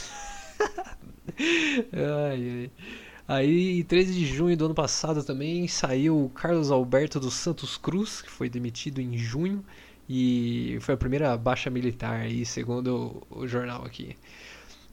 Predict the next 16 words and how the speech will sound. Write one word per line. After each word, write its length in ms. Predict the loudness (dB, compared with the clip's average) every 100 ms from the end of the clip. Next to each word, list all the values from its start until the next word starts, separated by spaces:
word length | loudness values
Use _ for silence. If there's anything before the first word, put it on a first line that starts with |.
| -4
Ah, 460 | 0 2 2 2
em 80 | 2
vinte 320 | 0 -2 0
e 60 | 2
um 120 | 4
de 160 | 2 2
junho, 480 | 4 4 4 0 -2 -10 -18 -16 -16 0
oito 260 | 2 2 0
dias 240 | 2 0
depois, 680 | 0 0 2 2 0 -4 -6 -14 -20 -20 -16 -2
o 640 | 2 4 4 4 2 2 2
general 420 | 2 0 2 0
Floriano 580 | 0 2 4 4 4 2
Peixoto 680 | 2 0 -2 -2 -2 -2 -6
Vieira 340 | -2 0 0
Neto. 480 | -2 -4 -6 -6 -12